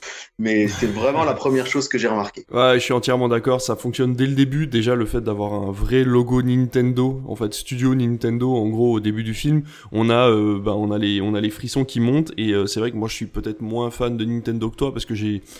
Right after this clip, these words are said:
Speaker 2: j'ai vite, euh, raccroché les wagons avec la P S deux, P S trois, P S quatre. Mais c'est vrai que Mario, c'est quelque chose, comme tu dis, d'intergénérationnel et tu peux le conseiller à tout le monde. En fait, comme tu dis, le studio Illumination, on aime ou on n'aime pas, moi moche et méchant,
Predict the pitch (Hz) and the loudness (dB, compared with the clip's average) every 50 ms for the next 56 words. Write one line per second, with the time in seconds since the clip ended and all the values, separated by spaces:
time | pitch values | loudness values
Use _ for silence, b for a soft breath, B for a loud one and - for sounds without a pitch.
0 | B B B - 113 110 110 139 135 - 120 113 107 110 117 113 107 - 117 - | B B B -4 -2 -2 -2 -2 -4 0 2 2 2 2 0 -2 -2 -2 -4 -2
1 | 131 117 113 110 107 107 117 127 123 110 104 104 101 101 - 110 107 104 104 117 | 0 0 2 2 2 2 2 0 0 0 0 -2 -4 -4 -2 -2 -2 0 0 0
2 | 120 113 113 104 104 - - 117 - - 107 110 - - 151 156 160 - B B | 0 0 0 -4 -4 -4 -4 -4 -4 -2 -4 -4 -4 -4 -6 -6 -6 -10 B B
3 | B B B B B B - - 92 120 113 - - 123 117 120 147 151 - - | B B B B B B -8 -4 -2 -2 -2 0 0 0 2 2 0 0 -2 -6
4 | - - 110 113 107 110 117 127 143 151 - - 104 110 104 104 117 113 110 139 | -6 -4 -2 -2 0 0 0 0 -2 -2 -4 -6 -6 -6 -6 -4 -4 -6 -6 -6
5 | 135 - 113 107 - - 113 120 123 120 113 117 - 147 139 131 123 120 113 110 | -6 -6 -6 -6 -6 -8 -12 -8 -4 -4 -2 -2 -2 -4 -6 -4 -2 -2 -2 -2
6 | 110 110 - - 113 113 135 151 151 151 - - - 131 143 151 165 170 - - | -4 -4 -4 -4 -2 0 0 0 -2 -4 -6 -2 2 6 8 8 8 6 4 0
7 | - - - - - - - 160 160 160 - 156 139 - - 135 135 139 139 127 | -8 -18 -10 -6 -4 2 4 6 6 6 6 2 2 2 2 2 2 4 4 2
8 | - - - 131 120 123 123 127 123 - - 110 110 156 151 - 123 117 113 - | 2 0 -2 -2 -2 -2 -2 -2 -4 -4 -4 -4 -4 -4 -4 -4 -4 -4 -4 -6
9 | 120 117 135 156 143 147 - - 123 143 160 151 113 117 117 120 117 117 117 110 | -8 -8 -6 -6 -6 -6 -8 -4 0 2 2 2 2 0 0 0 0 0 0 0
10 | 110 - 147 151 160 160 - - 120 120 127 151 156 139 123 117 117 117 117 117 | 0 0 2 2 2 2 0 0 0 0 2 2 2 2 2 2 2 2 2 2
11 | 143 147 135 131 123 120 120 117 - - 117 110 110 - - 147 160 160 | 2 2 2 2 2 2 2 0 0 0 0 0 0 0 0 0 0 0